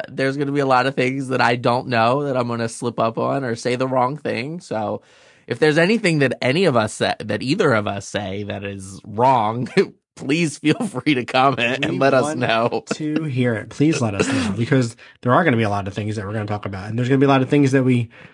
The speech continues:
Speaker 2: skip over that you don't want us to talk about, or that you do want us to talk about, sorry.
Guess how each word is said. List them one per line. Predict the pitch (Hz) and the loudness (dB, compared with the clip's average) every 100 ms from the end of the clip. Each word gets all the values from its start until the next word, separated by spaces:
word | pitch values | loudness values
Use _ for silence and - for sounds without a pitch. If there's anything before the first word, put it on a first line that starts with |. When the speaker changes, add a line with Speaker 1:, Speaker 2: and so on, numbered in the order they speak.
| _ _ | _ _
Speaker 2:
skip | - - - 165 | -8 -4 0 2
over | 131 110 107 107 | 4 4 2 0
that | 113 | 0
you | 131 | 0
don't | 110 123 87 - | 2 2 2 -8
want | 117 107 | -10 -10
us | - | -12
to | |
talk | - 98 - | -12 -14 -12
about, | 98 92 - | -12 -10 -8
or | 110 | -6
that | 123 | -4
you | 156 | -4
do | 110 135 | 2 2
want | 127 | 2
us | 104 | 0
to | |
talk | 110 - | -6 -8
about, | 98 - | -10 -4
sorry. | 127 104 95 | -2 -2 -4